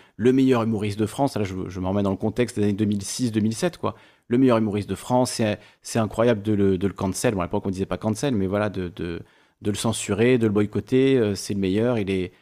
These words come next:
il est excellent, et il, il met le doigt là où ça fait mal, et cetera. Donc, il y a une période où c'était ça. Mais après,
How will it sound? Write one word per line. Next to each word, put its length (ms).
il 120
est 40
excellent, 560
et 80
il, 240
il 80
met 80
le 60
doigt 120
là 100
où 40
ça 140
fait 120
mal, 160
et 40
cetera. 300
Donc, 220
il 40
y 20
a 40
une 160
période 280
où 40
c'était 240
ça. 180
Mais 100
après, 420